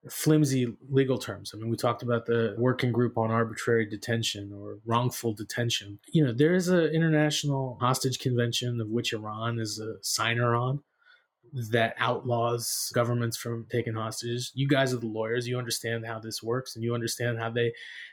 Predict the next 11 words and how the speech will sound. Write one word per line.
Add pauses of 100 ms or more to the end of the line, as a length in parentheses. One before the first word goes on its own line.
(140)
they
get
around (160)
these
conventions
by (280)
subjecting
innocent
people
like
myself